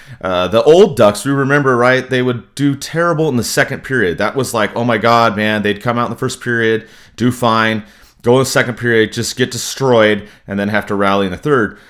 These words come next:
The, this team this year, it's like, you don't know what you're gonna get. Uh, this, this game actually wasn't that bad, the Arizona one in the beginning. The Ducks scored first. Uh, Silfverberg got on, on, on the board. You know, that line's starting to get some more goals finally and, and, and get some offense.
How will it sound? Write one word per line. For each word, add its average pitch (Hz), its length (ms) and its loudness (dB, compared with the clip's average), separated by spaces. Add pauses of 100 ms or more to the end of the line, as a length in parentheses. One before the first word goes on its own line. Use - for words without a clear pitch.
(160)
The, 120 80 -4
this 185 300 -2
team 220 220 0
this 190 180 0
year, 214 200 6
it's - 200 -2
like, 156 220 0
you 160 100 -2
don't 254 160 0
know 226 100 2
what 135 440 2
you're 139 80 -2
gonna 110 180 0
get. 113 400 -2
Uh, 90 400 -6
this, 143 300 -6
this - 240 -8
game 196 240 0
actually 170 300 0
wasn't 147 240 -2
that 120 200 0
bad, 123 240 2
the 110 80 -2
Arizona 120 400 0
one 120 120 -2
in 113 40 -2
the 98 60 -2
beginning. 143 640 -2 (220)
The 101 100 -6
Ducks 110 200 0
scored 98 340 -2
first. 135 480 -2 (280)
Uh, 78 160 -10
Silfverberg 113 580 -4
got 110 160 2
on, 107 120 -2 (100)
on, 90 200 -8
on 78 200 -10
the 76 80 -10
board. 127 480 0
You 98 80 -4
know, 90 160 -8
that 98 240 -6
line's 101 260 -4
starting 101 240 -6
to 87 60 -8
get 95 180 -8
some 98 140 -10
more 82 160 -8
goals 120 360 0
finally 117 440 -2
and, 92 120 -6
and, 87 320 -10
and 85 200 -10
get 104 160 -4
some 90 120 -10
offense. 127 600 -4